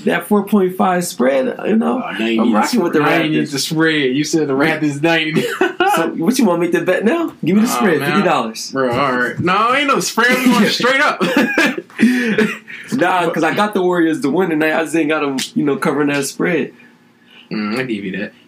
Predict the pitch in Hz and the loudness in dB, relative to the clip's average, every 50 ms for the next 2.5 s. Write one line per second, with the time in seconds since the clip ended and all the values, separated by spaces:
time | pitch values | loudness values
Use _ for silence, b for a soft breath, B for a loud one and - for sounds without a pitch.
0 | _ _ - 98 104 113 113 107 101 - 113 117 127 123 123 127 131 123 123 117 | _ _ -6 -4 -2 -2 -2 -2 -2 -4 -4 -2 0 0 2 2 2 2 2 2
1 | 117 147 160 160 - 185 202 214 196 - - - _ _ _ _ _ _ _ _ | 2 2 0 0 0 0 0 0 -2 -6 -16 -20 _ _ _ _ _ _ _ _
2 | _ _ _ _ _ _ _ - - | _ _ _ _ _ _ _ -6 -2